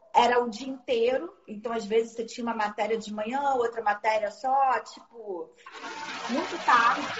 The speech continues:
Aí eu ia lá pra cabinezinha do C C B B. Fiquei amiga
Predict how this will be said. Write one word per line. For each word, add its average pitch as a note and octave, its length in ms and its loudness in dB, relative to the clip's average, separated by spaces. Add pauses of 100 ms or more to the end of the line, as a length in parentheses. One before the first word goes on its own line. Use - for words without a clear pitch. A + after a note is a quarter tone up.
Aí C#4+ 160 6
eu E4 160 -2
ia D#4+ 160 -4
lá D4+ 280 0
pra D#4+ 140 -8
cabinezinha D4 680 -12
do D4 80 -12
C - 120 -10
C D4+ 160 -8
B C#4 140 -2
B. C4+ 260 0 (680)
Fiquei C4 300 2
amiga B3+ 560 2